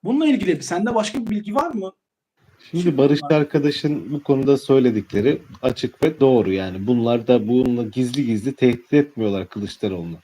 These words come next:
Speaker 2: Aleni şekilde sosyal medya üzerinden tehdit ediyorlar.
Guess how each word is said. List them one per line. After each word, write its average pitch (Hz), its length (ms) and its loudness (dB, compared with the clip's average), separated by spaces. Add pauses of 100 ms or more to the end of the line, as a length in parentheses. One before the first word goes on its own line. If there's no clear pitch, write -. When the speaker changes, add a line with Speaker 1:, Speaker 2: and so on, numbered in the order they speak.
(280)
Speaker 2:
Aleni 139 380 4
şekilde 101 480 -4
sosyal 120 440 -4
medya 110 320 0
üzerinden 92 460 -4
tehdit 110 340 -4
ediyorlar. 90 460 -6